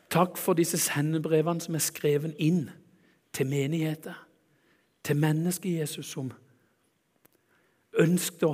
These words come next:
ha en retning for livet, men som sleit på veien fram.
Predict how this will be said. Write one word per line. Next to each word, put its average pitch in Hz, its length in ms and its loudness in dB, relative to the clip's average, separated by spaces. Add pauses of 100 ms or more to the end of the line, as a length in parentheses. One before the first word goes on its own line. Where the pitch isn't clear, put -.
ha 147 100 0
en 151 140 -4
retning 175 420 -8
for 196 140 -10
livet, 202 260 -10 (800)
men - 140 -6
som 196 120 -8
sleit - 680 -2 (1040)
på 147 160 -2
veien 156 360 0
fram. 196 320 -6